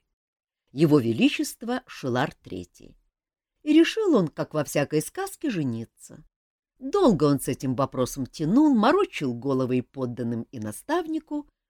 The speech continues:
но в конце концов нашел себе невесту. Куда уж деваться.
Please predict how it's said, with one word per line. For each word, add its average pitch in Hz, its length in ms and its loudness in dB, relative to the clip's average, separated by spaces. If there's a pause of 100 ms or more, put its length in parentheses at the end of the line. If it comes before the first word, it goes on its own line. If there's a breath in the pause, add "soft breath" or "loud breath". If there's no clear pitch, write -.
(220)
но 370 140 0
в 403 60 -2
конце 262 320 2
концов 294 380 0
нашел 277 440 -4
себе 156 280 -6
невесту. 147 680 -8 (800)
Куда 240 260 -4
уж 165 140 -6
деваться. - 640 -8